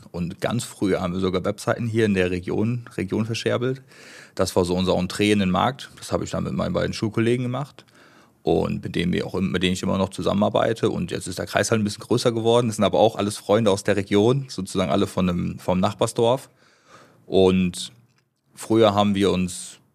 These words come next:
haben unser erstes Partnerprojekt, da haben wir Rollrasen verkauft. Wir haben Kollegen in, die haben Kollegen, die die Abwicklung machen.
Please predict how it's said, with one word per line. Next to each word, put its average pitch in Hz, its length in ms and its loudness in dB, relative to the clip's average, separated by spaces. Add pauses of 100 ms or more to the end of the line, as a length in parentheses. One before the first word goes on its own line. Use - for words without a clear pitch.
(420)
haben 95 240 -2
unser 92 240 -2
erstes 104 340 0
Partnerprojekt, 101 880 0
da 90 60 -2
haben 90 240 -2
wir 87 120 -6
Rollrasen 120 500 -2
verkauft. 123 520 -2
Wir 90 120 -4
haben 87 400 0 (260)
Kollegen 92 440 2
in, 87 440 -4 (140)
die 95 140 -6
haben 101 160 -2
Kollegen, 98 340 2
die 92 100 -2
die 90 120 -2
Abwicklung 131 400 -2
machen. 143 320 -4